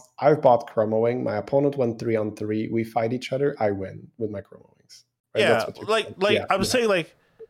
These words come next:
Speaker 2: someone started the game with Bristleback Brood and a Gem Generator, and they can still lose to Chroma Wing. Like, what,
Speaker 1: Yeah.
Speaker 2: what is,
Speaker 1: They,
Speaker 2: what,
Speaker 1: they will,
Speaker 2: what
Speaker 1: they will probably
Speaker 2: what,
Speaker 1: lose to
Speaker 2: what is
Speaker 1: Chroma Wing.
Speaker 2: that?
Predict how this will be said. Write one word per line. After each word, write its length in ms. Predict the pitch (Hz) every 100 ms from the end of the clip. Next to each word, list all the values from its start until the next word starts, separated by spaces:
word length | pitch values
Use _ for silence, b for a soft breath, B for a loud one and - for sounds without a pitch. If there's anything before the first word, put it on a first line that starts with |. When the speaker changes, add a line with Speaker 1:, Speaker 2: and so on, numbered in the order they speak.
| _
Speaker 2:
someone 400 | - 226 240 226
started 520 | - - 160 175 170
the 80 | 147
game 400 | 127 123 139 135
with 360 | 107 - - _ _ _ _ _ -
Bristleback 640 | 147 - 170 143 135 120
Brood 280 | 113 120 113
and 120 | 110
a 80 | 98
Gem 440 | 87 101 98 90 _ -
Generator, 640 | 95 87 85 85 85 82 _ _ _ _ _ 107
and 120 | 127
they 120 | 151
can 140 | 202
still 260 | 175 233 214
lose 220 | 190 190
to 120 | - 120
Chroma 380 | - 135 107 87
Wing. 140 | 82 _ _ _ _ _ _ _ -
Like, 140 | 127
what, 180 | 139 202
Speaker 1:
Yeah. 80 | 180
Speaker 2:
what 180 | 160 214
is, 140 | 208
Speaker 1:
They, 100 | 135
Speaker 2:
what, 260 | 135 160 139
Speaker 1:
they 80 | 156
will, 140 | 185 160
Speaker 2:
what 80 | -
Speaker 1:
they 160 | 139 139
will 260 | 127 180 -
probably 720 | - 135 127 104 95 95 -
Speaker 2:
what, 180 | 156 254
Speaker 1:
lose 20 |
to 80 | 240
Speaker 2:
what 120 | 233 277
is 160 | 190
Speaker 1:
Chroma 20 |
Wing. 20 | 151
Speaker 2:
that? 280 | 107 95